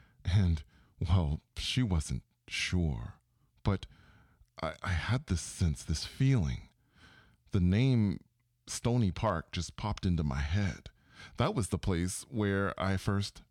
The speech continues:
met Naui. Jima said she was going to alert Asha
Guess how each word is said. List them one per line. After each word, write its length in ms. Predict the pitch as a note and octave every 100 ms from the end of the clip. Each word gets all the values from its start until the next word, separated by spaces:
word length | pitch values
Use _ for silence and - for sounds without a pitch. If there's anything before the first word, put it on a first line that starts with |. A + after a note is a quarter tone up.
| -
met 280 | F#2 G2+ -
Naui. 540 | F2+ F#2 C#3 - - _ _ _ _ _ _ _ _ _ _ E2+
Jima 500 | E2 A#2+ A#2+ B1+ C2
said 440 | - D2 C#2+ B1
she 160 | - G#2
was 180 | F#2+
going 340 | E2 F2 E2+ D#2
to 200 | - E2+
alert 400 | D#2+ D#2+ E2 - - -
Asha 640 | G#2 - F2+ D2+ C#2 C#2+